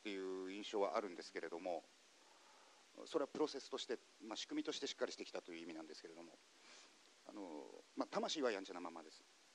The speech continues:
なんですけれど、おー、随分しっかりしてしまっ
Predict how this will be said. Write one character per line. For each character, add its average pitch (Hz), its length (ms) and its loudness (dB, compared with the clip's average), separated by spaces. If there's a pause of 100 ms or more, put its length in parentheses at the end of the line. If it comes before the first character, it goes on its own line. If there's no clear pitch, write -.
(920)
な 123 60 -6
ん 113 60 -8
で 98 80 -6
す - 100 -12
け 98 100 0
れ 101 80 2
ど、 101 300 4 (260)
お 80 640 -2
ー、 - 20 -12
随 110 120 -2
分 87 240 -6
し - 120 -6
っ - 40 -18
か 104 140 -12
り 85 60 -8
し - 60 -8
て 92 100 -8
し 92 160 -2
ま 95 100 -12
っ - 20 -12